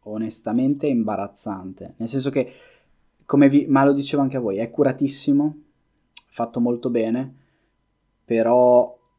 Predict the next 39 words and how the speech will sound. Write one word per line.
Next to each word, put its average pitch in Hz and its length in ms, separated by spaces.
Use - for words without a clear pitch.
a 117 100
mio 117 160
parere 120 320
l'idea 117 280
non 117 200
si - 160
presta 101 400
molto 98 340
a 92 60
essere 98 340
cinematografico, - 840
perché 104 560
come 117 240
tutti 151 280
voi 135 160
sapete 139 420
la 123 140
storia 113 340
tratta 110 440
di... 101 380
Eh, 101 500
un 110 120
futuro 127 480
post-apocalittico 123 1300
in 107 200
cui 101 880
gli 104 140
uomini 113 420
sono 110 240
stati 113 260
sterminati 120 460
da 127 80
un 127 100
virus 131 460
e 135 100
quelli 120 220
rimasti 120 380
sono 110 220
ciechi. - 480